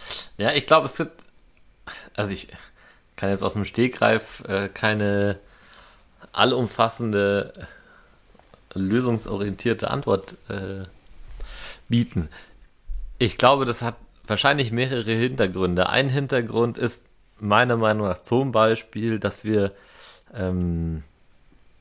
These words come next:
trotzdem, was die Elternzeit, äh, betrifft, eher sozusagen die, die klassische Rollenverteilung hatten. Ähm,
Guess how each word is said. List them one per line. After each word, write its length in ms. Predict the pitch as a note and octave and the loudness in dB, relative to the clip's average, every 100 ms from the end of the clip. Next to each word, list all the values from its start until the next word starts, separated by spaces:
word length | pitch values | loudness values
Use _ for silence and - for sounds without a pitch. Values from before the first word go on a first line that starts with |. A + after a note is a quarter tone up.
| _ _ _ - _ _ _ _ - | _ _ _ -20 _ _ _ _ -14
trotzdem, 840 | F2+ G2+ B2+ - - A#2+ A2+ A2 | 2 4 4 2 0 2 2 0
was 200 | G2+ - | -2 -2
die 280 | - F2+ F2 | -6 -6 -2
Elternzeit, 880 | - C3+ C3+ C3 - B2 A2+ - - - | 0 2 2 0 2 4 4 -2 -20 -12
äh, 260 | A2 G#2+ A2 | -8 -4 -4
betrifft, 580 | G#2+ G2 - A2 - - _ - - | -4 -6 -4 -6 -6 -18 _ -18 -2
eher 260 | G2+ G2+ | 2 2
sozusagen 540 | F2+ F2 F#2+ F2+ F2 E2 | 2 -6 -2 0 0 -2
die, 340 | F2 F2 E2+ - | -4 -4 -6 -10
die 180 | G2 F#2 | -10 -4
klassische 640 | - G2+ - G2 F2 G2 | 2 2 2 0 0 0
Rollenverteilung 840 | F2 G#2 A#2+ - A2 A#2+ A#2+ A#2+ | 2 2 2 -6 -4 -4 -2 -4
hatten. 280 | A2 C3 A#2+ - - - - - | -6 -6 -10 -12 -20 -18 -18 -12
Ähm, 560 | - F#2+ F#2 F#2 F#2 | 0 2 2 0 -4